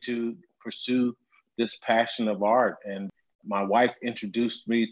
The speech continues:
to a gallery owner who gave me an opportunity to have a one-man show. And as a matter of fact, uh, my wife showed her this sketchbook.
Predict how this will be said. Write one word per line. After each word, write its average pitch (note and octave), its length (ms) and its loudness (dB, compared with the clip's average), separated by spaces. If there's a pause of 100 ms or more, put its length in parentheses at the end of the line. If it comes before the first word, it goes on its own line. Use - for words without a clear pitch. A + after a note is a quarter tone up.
to G#2 220 0
a F2 220 -6
gallery A#2 480 2
owner B2 340 0
who A2+ 120 -8
gave A2 240 -2
me G#2+ 100 -6
an G#2+ 80 -4
opportunity G#2 440 -2
to G2 80 0
have G#2+ 180 2
a - 20 -8
one-man A2 500 0
show. G#2+ 360 2 (520)
And F#2+ 160 -2 (200)
as G#2+ 80 0
a E2+ 40 0
matter A#2 100 4
of - 40 2
fact, A#2 220 2
uh, G2+ 100 4 (200)
my A2+ 120 4
wife C3 400 4
showed B2+ 420 0
her A2+ 340 -2 (520)
this B2+ 160 -4
sketchbook. C3+ 840 -6